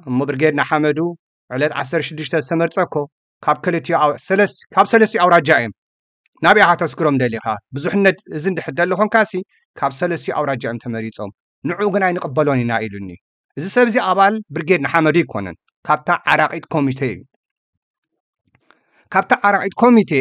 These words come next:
እዚ ዝብል እንድሕር ደኣ ኮይኑ ክዓርቕ ኣይክእልን እዩ። ስለምንታይ ንሱ ክልተ ብርጌድ ንሓመዱ ከምኡ እውን ኣብቲ ናይ ቴማ ጊሰን ዝበሃል ናይታ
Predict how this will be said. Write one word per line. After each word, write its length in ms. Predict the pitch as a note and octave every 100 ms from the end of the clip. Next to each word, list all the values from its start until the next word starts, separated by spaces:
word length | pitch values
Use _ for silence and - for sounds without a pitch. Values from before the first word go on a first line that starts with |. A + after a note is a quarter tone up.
| C3+
እዚ 160 | G#3+ G#3
ዝብል 240 | A3+ A#3 G#3+
እንድሕር 300 | D#3+ A#2+ C#3
ደኣ 160 | - B2+
ኮይኑ 320 | - G3+ F3 A#2+ D3 - _ _ _ _ _ _ -
ክዓርቕ 300 | B2+ C#3 C#3+
ኣይክእልን 460 | C3 A2 - G#2 F#2+
እዩ። 80 | F#2+ _ _ _ _ _ _ _ -
ስለምንታይ 460 | C#3+ D3 D#3+ D#3+
ንሱ 200 | F3+ F#3 A3 B3 - _ _ -
ክልተ 280 | G#3 C4+ -
ብርጌድ 320 | G3 E3 D3+ C3
ንሓመዱ 440 | A#2 D3 D#3+ E3+ A#3+ C#4+ _ _ _ _ _
ከምኡ 260 | - G3 F#3+
እውን 280 | G3+ D#3 G2+ E2+ _ _ _ _
ኣብቲ 240 | D3 C3+ - G#3
ናይ 160 | G3 F#3
ቴማ 300 | - A3+ A3 E3+
ጊሰን 420 | C3+ F#3+ - D3 A2
ዝበሃል 640 | C3 D3 B2 A2 A2+ B2+ F3+ - _ _ _ _ _ _ _
ናይታ 240 | B2+ C#3